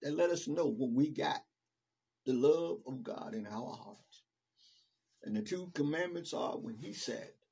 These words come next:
to love the Lord your God with all your might, with all your mind, with all your strength. That means with everything you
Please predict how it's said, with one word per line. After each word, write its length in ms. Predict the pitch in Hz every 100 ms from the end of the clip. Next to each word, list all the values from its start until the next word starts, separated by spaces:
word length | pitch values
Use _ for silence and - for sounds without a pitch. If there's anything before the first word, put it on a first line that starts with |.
| _ - -
to 100 | 147
love 420 | 113 156 214 208
the 100 | 147
Lord 480 | 143 139 202 220 -
your 220 | 131 180
God 420 | 123 147 175 180
with 140 | 127 123
all 440 | 127 160 98 98 170
your 120 | 123
might, 380 | 110 143 - -
with 140 | 135 120
all 300 | - - 127
your 140 | 107
mind, 500 | 107 135 143 139 110
with 140 | 110 -
all 340 | 135 104 -
your 140 | 104 113
strength. 640 | - - - 143 151 -
That 180 | 123 -
means 180 | 131 113
with 180 | 110 -
everything 960 | 165 160 170 160 - 143 147 147 135 110
you 260 | 107 110